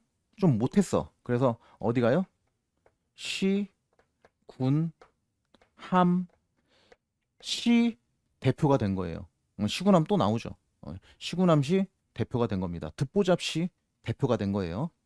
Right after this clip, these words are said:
음. 그래서 이제 눈물 뚝뚝 흘리고 이제 참회의 눈물을 흘립니다. 음. 그래서 이 년 동안, 이 년 동안 을병이 열심히, 열심히 운동을 해요.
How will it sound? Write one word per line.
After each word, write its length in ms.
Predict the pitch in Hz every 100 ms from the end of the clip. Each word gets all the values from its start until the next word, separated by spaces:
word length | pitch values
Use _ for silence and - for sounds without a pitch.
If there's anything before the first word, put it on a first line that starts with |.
| -
음. 100 | 82 _ - - - _
그래서 200 | 156 156
이제 140 | 139 131
눈물 300 | 123 170 156
뚝뚝 300 | 175 170 180
흘리고 400 | 143 123 113 90
이제 120 | 101
참회의 460 | - 208 196 170 127
눈물을 540 | 104 135 147 131 107
흘립니다. 640 | 156 147 123 92 101 156 - _ -
음. 120 | 82 _ _ _ _ _ _ _ _
그래서 300 | - 113 110 - -
이 220 | 131 190
년 200 | 196 185
동안, 420 | 127 135 110 85 - _ _ _ _ _
이 220 | 98 120
년 200 | 135 131 117
동안 380 | 117 156 196 - _ _ _ -
을병이 800 | 135 143 - 123 127 104 98 73 _ _ _ -
열심히, 880 | 117 135 160 214 - - 165 85 - _ _ _ _ _ _
열심히 480 | 98 107 - 120 185 - _ _ _ _ _ _ _ _ -
운동을 400 | 117 113 110 107
해요. 220 | 98